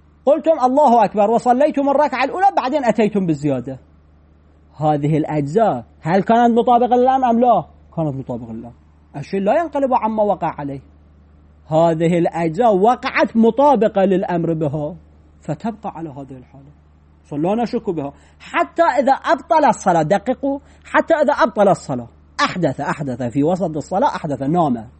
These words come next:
إذا نام في وسط الصلاة، هذه الصحة الجزئية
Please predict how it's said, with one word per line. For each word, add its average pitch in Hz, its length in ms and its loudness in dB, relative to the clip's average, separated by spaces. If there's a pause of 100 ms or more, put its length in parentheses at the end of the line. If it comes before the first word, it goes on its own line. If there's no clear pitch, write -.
(1160)
إذا 185 260 2
نام 294 420 6
في 233 140 2
وسط 202 360 2
الصلاة، 127 420 -8 (460)
هذه 175 540 0
الصحة - 520 -8
الجزئية 175 1000 -2